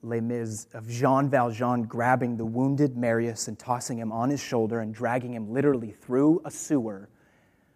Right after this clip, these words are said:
to safety and to deliver him to the hands and arms of his beloved. And how, as the church,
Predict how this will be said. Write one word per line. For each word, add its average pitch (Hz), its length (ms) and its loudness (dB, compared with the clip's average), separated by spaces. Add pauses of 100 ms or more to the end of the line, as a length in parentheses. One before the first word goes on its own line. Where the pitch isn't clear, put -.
(200)
to 147 100 -2
safety 135 720 0 (260)
and 143 140 0
to 147 80 2
deliver 151 480 6
him 131 400 2 (220)
to 135 100 -4
the 135 80 2
hands 143 540 -2
and 127 100 -4
arms 120 320 0
of 120 80 -6
his 113 140 -6
beloved. 117 340 -8 (1400)
And 170 120 0
how, 175 280 4
as 151 260 4
the 151 80 2
church, - 720 0